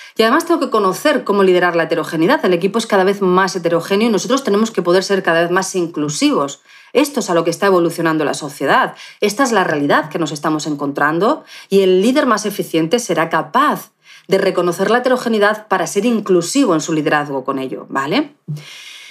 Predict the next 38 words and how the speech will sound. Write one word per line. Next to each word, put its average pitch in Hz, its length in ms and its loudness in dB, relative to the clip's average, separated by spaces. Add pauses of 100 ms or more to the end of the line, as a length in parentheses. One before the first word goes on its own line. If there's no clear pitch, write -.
(200)
En 220 100 4
el 247 80 4
momento 262 360 4
en 320 80 6
el 277 140 2
que 214 500 0 (880)
esto 277 520 0
se - 160 -4
asume 240 420 0
como, 185 560 0 (380)
ok, 247 220 0 (580)
el 214 140 2
equipo 220 300 0
no 220 80 0
es 196 100 -4
una 190 180 -2
constante, 160 640 0
el 202 80 4
equipo 226 300 0
es 233 100 -4
una 185 140 2
variable. 147 720 0
Eso 233 560 0
quiere 226 180 2
decir 220 240 0
que 190 140 2
como 165 220 0
las 147 180 -2
ventas 240 540 2 (200)
requiere 175 320 2
de 160 60 2
un 156 100 0
sistema 262 680 0 (180)
y 240 80 0
como 185 220 2
en 170 80 4
las 160 160 0
ventas 240 560 0